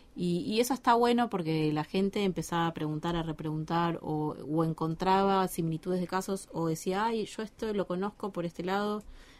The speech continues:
no sabía que finalmente", ¿no? Como que se daban a conocer un montón de cosas, y y para mí fue también,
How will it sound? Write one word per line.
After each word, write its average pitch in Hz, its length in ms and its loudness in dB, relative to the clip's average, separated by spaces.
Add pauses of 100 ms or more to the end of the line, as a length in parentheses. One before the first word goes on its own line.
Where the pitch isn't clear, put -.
(100)
no 190 140 2
sabía 196 440 2
que 190 100 -4
finalmente", 180 680 0
¿no? 196 180 -2
Como 190 240 -2
que 160 320 0 (280)
se - 200 -2
daban 214 280 6
a 208 60 2
conocer 185 420 -2
un 214 80 0
montón 196 320 0
de 202 80 0
cosas, 220 500 -2 (800)
y 170 640 6 (280)
y 214 100 2
para 220 240 6
mí 285 140 8
fue 302 200 2
también, 247 640 4